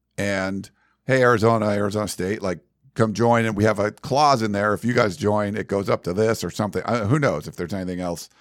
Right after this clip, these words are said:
kind of behind the scenes with something like that. So, but they, they go for stability, and I think it's a six-year. Like, they, it went kinda shorter. They'll be able to renegotiate before a, you know, a couple other conferences. Um,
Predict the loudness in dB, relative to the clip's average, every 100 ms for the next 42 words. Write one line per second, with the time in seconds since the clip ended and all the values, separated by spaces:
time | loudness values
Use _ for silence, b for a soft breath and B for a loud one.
0 | b b b b b 2 4 4 2 2
1 | 0 -2 -2 -4 -4 -4 -4 -2 -2 -2
2 | -4 -2 -2 -4 -8 b b -4 0 0
3 | 0 -2 4 4 4 2 0 -2 -4 0
4 | 0 -2 -4 -6 -6 -2 0 0 -2 -2
5 | -2 -2 -2 -2 -4 -2 -2 -2 0 2
6 | 2 0 -4 b b b b -4 0 2
7 | 2 2 2 2 0 -2 -2 -2 -4 -6
8 | -2 2 4 2 0 -6 -8 -8 -8 -2
9 | -2 0 0 0 -2 -2 -6 -6 -6 -6
10 | -12 b b b b -4 -2 0 -2 -4